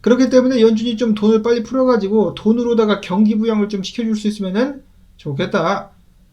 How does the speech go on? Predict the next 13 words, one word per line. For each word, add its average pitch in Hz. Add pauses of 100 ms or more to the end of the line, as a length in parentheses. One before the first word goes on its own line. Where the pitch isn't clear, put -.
(120)
자, -
한편 254
알트코인들 254
어제 208
잠깐 226
고개를 214
들었었는데요. 202
비트코인 214
하베비 254
분석가는 214
"야야야야야야, 196
이거 214
봐라. 226